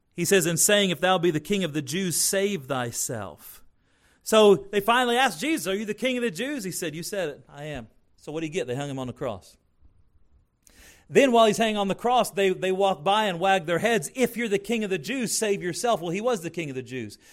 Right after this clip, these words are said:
"But if I save myself, you all go to hell for eternity." But they put on the cross, "This is the King of the Jews," in three languages above His head. "Oh, He was the King of the Jews.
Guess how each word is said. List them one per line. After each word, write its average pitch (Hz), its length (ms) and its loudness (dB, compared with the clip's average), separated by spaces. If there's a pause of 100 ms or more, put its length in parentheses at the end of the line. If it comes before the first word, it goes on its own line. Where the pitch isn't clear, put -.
(120)
"But 185 100 -2
if - 80 -2
I 202 100 2
save 226 260 0
myself, 202 440 0
you 220 140 -2
all 202 120 4
go 190 100 -2
to 180 80 -2
hell 208 180 4
for 170 160 -6
eternity." 117 500 -8 (2500)
But 156 100 -8
they 165 120 4
put - 340 12
on 208 260 4
the 175 100 4
cross, 220 840 4 (440)
"This 202 460 8
is 185 540 6 (380)
the 139 160 -4
King 165 240 -4
of 131 60 -6
the 131 100 -6
Jews," 123 320 -6
in 117 100 -8
three 127 180 -12
languages 113 680 -12 (640)
above 117 240 -12
His 104 160 -14
head. 98 260 -16 (1200)
"Oh, 185 120 2
He 277 120 6
was 330 140 2
the 240 80 -2
King 254 220 0
of 190 60 0
the 175 60 0
Jews. 247 460 -2